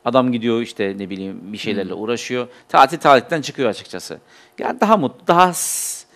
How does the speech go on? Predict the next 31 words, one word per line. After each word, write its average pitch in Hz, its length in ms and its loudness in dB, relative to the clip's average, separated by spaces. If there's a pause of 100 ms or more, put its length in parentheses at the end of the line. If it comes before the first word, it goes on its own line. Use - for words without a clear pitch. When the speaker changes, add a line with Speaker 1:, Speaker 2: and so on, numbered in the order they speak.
(360)
Speaker 1:
e, 117 760 0
sade 170 640 4
bir 139 100 -10
şeyler 139 320 -2
yapabilirler 123 760 -2
birlikte. 82 280 -18 (920)
Çıkıp 180 280 -2 (160)
mesela 113 360 -6
gecenin 139 400 -4
saat 139 360 0
birinde, 110 420 -4 (380)
işte, - 200 -20 (440)
enteresan 110 580 -4
bir 98 60 -10
şey, 120 120 -4
hiç - 120 -4
yapmadıkları 101 520 -6
bir - 60 -16
şey. 87 160 -12
Onlara 120 320 -2 (480)
obsesif - 640 -6
olanları 104 380 -4
önermiştim. 90 440 -10
Gidin 147 200 -8
dondurma 143 320 0
yenin 90 220 -4
mesela. 90 340 -12 (800)
Adamın 92 260 -8
kuralı 143 300 6
vardı. 82 320 -2 (100)
"Biz 104 280 -18